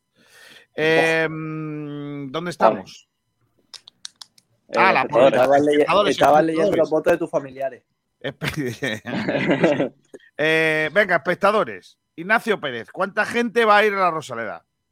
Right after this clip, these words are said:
Speaker 1: Va a decir el Málaga que ha ido a la Rosaleda.
Speaker 3: Veintitrés mil seiscientos.
Speaker 1: Veintitrés mil seiscientos.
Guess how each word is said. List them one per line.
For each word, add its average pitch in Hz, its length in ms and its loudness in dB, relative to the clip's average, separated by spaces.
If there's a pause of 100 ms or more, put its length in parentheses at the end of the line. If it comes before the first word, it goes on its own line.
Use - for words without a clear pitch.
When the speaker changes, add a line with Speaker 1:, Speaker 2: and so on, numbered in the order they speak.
(160)
Speaker 1:
Va 180 80 2
a 220 40 2
decir 233 320 -4
el 214 100 -4
Málaga 226 340 0
que 202 120 -4
ha 196 80 2
ido 185 160 -2
a - 20 -2
la 156 60 -4
Rosaleda. - 400 -16 (1080)
Speaker 3:
Veintitrés 127 1200 -8
mil 135 460 -4
seiscientos. - 840 -12 (840)
Speaker 1:
Veintitrés 95 480 -20
mil 147 240 -20
seiscientos. 98 560 -20